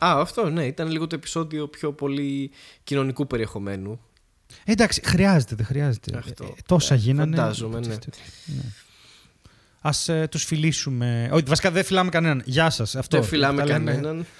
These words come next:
Speaker 2: τα λέμε
Speaker 1: Δε-
Speaker 2: λογικά, αν τα καταφέρουμε σε μία εβδομάδα.
Speaker 1: <laughs> Αν τα καταφέρουμε. Θα τα καταφέρουμε, μωρέ, εντάξει.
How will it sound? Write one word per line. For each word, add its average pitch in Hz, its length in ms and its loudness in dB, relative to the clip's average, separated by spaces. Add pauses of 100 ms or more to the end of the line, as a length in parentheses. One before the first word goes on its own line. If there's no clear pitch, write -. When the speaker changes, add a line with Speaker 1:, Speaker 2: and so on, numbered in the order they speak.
(340)
Speaker 2:
τα 151 140 2
λέμε 151 180 6
Speaker 1:
Δε- 165 80 4
Speaker 2:
λογικά, 143 600 -2
αν 156 160 4
τα 156 80 0
καταφέρουμε 147 500 -4
σε 131 120 -6
μία 135 140 -6
εβδομάδα. 113 500 -6 (100)
Speaker 1:
<laughs> - 0 - (2000)
Αν 127 260 -2 (560)
τα 120 100 -8
καταφέρουμε. 117 560 -8
Θα 156 100 -4
τα 151 60 -2
καταφέρουμε, 151 520 -4
μωρέ, 95 160 -8
εντάξει. 110 440 -10